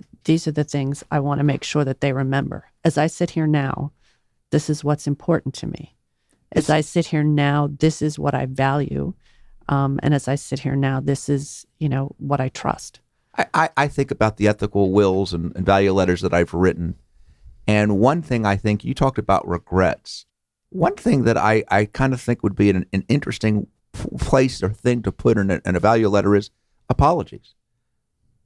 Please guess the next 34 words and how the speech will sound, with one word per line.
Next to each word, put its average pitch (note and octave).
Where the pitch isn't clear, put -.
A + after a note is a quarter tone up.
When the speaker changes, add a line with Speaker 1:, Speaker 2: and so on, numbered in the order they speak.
Speaker 2:
"I A#2+
wish B2
I A#2+
had A2+
done G#2+
this G#2+
for -
you G#2
or G2
not, F2+
and A#2
I'm B2+
sorry." -
Or, G#2
"I G#2+
wish A2+
I A#2+
could D3
have D3
done F2+
this, G2
but -
here's D3
why A#2+
I G#2
didn't. G2+
And D3
upon D3+
reflection, C3+
that A2+
was A2+
a G#2+
mistake. G2+
I, F2